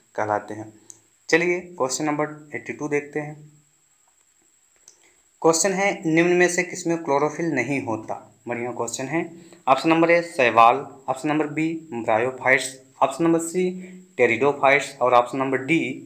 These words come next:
कवक। इसका right answer क्या हो जाएगा?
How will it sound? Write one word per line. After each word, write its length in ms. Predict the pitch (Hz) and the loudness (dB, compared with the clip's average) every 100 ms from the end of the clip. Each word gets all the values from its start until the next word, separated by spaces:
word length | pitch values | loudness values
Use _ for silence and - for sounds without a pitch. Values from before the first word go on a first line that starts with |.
| - - | -20 0
कवक। 440 | - 110 107 - - _ _ _ _ _ _ _ _ _ _ - | 2 4 0 -6 -20 _ _ _ _ _ _ _ _ _ _ -12
इसका 240 | 131 - | -2 4
right 240 | 147 151 156 | 8 8 6
answer 260 | 156 156 | 2 0
क्या 140 | 151 160 | 0 2
हो 120 | 160 | 4
जाएगा? 340 | 165 170 180 | 2 2 -2